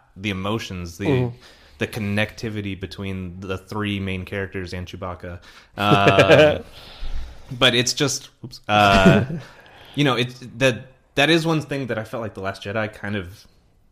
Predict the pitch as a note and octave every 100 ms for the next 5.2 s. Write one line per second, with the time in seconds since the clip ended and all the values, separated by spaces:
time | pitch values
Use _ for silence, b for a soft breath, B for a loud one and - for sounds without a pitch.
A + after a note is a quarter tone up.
0 | _ _ - B2+ C3+ G2 F#2 G#2+ A#2 G2
1 | G2+ F#2 F2 A2 B2+ C#3 G#2 F2+ G#2 G#2
2 | G2 F#2 F2 F#2 _ _ _ _ _ _
3 | _ D3 D3 C3 F#2+ F#2 G2 A2 A#2+ G#2
4 | F#2 F2+ A2+ F#2+ G2+ A2 A#2+ G2 F#2+ F#2
5 | E2+